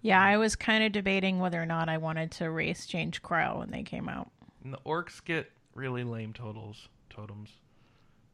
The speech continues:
Speaker 2: And
Speaker 1: Yeah, they're, like, chopped out, um,
Speaker 2: I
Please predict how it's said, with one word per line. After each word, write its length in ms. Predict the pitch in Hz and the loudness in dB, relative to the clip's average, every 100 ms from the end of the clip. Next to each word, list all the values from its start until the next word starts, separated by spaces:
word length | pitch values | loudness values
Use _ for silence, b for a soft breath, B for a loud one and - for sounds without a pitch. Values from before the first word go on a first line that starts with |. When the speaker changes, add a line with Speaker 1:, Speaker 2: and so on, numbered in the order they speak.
| _ - | _ -18
Speaker 2:
And 560 | 101 - - - 190 | -16 -16 -14 -12 -6
Speaker 1:
Yeah, 80 | 180 | -2
they're, 160 | 175 190 | 0 4
like, 240 | 190 180 - | 2 2 -6
chopped 520 | - - 185 190 - | -2 4 4 4 0
out, 340 | 170 165 170 - - - _ _ | 2 4 2 -4 -16 -20 _ _
um, 320 | 180 156 143 | -2 -2 -2
Speaker 2:
I 100 | 139 | -4